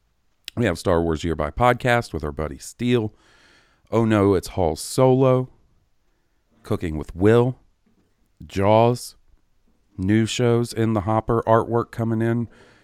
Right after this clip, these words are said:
Now we just gotta get 'em recorded. It's gonna be an excellent year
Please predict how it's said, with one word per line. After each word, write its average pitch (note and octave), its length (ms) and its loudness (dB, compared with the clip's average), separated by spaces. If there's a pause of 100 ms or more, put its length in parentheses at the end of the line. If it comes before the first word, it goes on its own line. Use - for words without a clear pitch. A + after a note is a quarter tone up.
(140)
Now G#2+ 220 0
we A#2+ 100 2
just A2+ 240 -6
gotta A#2 240 0
get A2+ 200 0
'em G#2+ 160 -2
recorded. C3+ 580 2 (480)
It's F#2 240 -8
gonna G#2 360 2
be F2+ 460 0 (200)
an D2 200 -10
excellent F#2+ 460 -6
year D2 380 -6